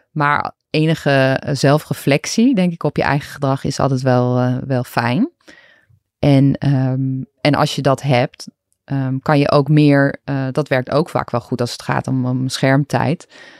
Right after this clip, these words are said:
Zeker bij wat oudere kinderen, dat je gewoon met elkaar regels maakt.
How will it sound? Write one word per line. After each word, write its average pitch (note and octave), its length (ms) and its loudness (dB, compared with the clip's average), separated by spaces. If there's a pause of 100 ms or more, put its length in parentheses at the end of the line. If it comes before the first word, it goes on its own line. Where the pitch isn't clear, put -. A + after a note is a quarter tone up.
(180)
Zeker C3 260 -4
bij A#2+ 120 -2
wat A#2+ 140 -6
oudere C3+ 320 -4
kinderen, B2+ 300 -4
dat C3 120 -2
je C#3+ 80 0
gewoon B2+ 500 0
met C3+ 160 0
elkaar B2+ 640 -2 (300)
regels B2+ 420 -2
maakt. - 420 -6